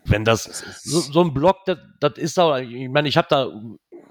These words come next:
Speaker 1: tiefsten Respekt vor, die Leute, die sich da wirklich wöchentlich oder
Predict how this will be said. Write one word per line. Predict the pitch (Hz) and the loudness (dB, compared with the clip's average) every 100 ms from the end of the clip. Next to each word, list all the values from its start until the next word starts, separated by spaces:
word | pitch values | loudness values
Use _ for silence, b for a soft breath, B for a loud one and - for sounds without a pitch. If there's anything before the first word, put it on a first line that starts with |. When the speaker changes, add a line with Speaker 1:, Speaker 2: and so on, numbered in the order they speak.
| - | -4
Speaker 1:
tiefsten | 185 - 160 | -2 0 2
Respekt | 147 - 175 - | 2 4 0 0
vor, | - 127 | 2 2
die | 120 | 4
Leute, | 131 139 | 2 0
die | 135 | -2
sich | 117 | 0
da | 127 | 0
wirklich | 139 135 - - | 0 -6 -10 -12
wöchentlich | 104 107 160 160 127 139 - 101 | -2 0 0 -2 -4 -4 -4 -6
oder | 120 127 123 123 | -2 0 2 0